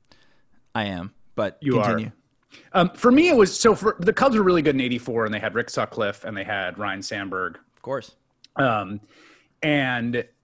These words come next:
Speaker 2: I was five years old and, and, and got really into it. You know, it was a sort of just, just old enough to kind of be aware and baseball cards and listening to the games, uh, and watching them. And then they, you know, they, they blew a two oh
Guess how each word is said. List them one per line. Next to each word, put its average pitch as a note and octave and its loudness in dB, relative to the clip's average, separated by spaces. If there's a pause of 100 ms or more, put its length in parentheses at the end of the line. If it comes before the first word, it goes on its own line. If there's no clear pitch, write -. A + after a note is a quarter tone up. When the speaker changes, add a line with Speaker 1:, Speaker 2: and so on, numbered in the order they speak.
(460)
Speaker 2:
I G3+ 4
was A3+ 2
five A3 2
years G#3+ 2
old D3 4
and, D3+ 0
and, D#3 -2
and D3 0
got D#3 0
really C#3 2
into B2+ -2
it. D#2+ -12
You C#3 -2
know, C3+ 0
it - 2
was C#3 -2
a C3 -6
sort E3 2
of A2+ -4
just, C#3+ -4 (100)
just F3+ -2
old D3+ 4
enough C3 -2
to A#2+ -14
kind A#2 -4
of G2 -6
be G#2 -8
aware C#3+ 0
and G2 -6 (540)
baseball E3+ 0
cards B2+ 0
and A2 -6
listening D3+ -2
to B2+ -6
the A#2 -6
games, B2+ -4
uh, A2+ -4
and A2+ -8
watching C#3+ 0
them. B2+ 0
And A2+ -4
then A2+ -4
they, A2+ -4
you A#2 -8
know, G2+ -6
they, F#2+ -10 (380)
they A#2+ -6
blew A#2+ -2
a A2 -2
two B2 -2
oh A2 -4